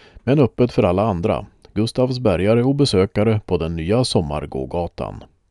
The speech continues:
"Bra initiativ, skönt att slippa biltrafiken och se vattnet", sa Hans Nyberg och såg kommunalråden fotograferas.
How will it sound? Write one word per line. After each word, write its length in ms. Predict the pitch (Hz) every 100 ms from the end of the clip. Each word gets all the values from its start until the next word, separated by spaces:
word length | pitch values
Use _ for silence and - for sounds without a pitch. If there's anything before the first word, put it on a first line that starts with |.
| - - - - _
"Bra 280 | - 82 98
initiativ, 640 | 113 - 117 95 98 135 127
skönt 340 | - - 113
att 140 | - -
slippa 320 | 120 104 117
biltrafiken 720 | 131 117 - 95 117 135 107
och 100 | 110
se 140 | - 92
vattnet", 540 | 95 - 73 - -
sa 240 | - 90 82
Hans 340 | 95 107 -
Nyberg 480 | 92 67 92 117 143 - - - - _ -
och 300 | 123 131 135
såg 360 | 113 120 117 -
kommunalråden 800 | 139 135 92 85 101 107 110 110
fotograferas. 1040 | 135 139 143 120 80 62 53 - -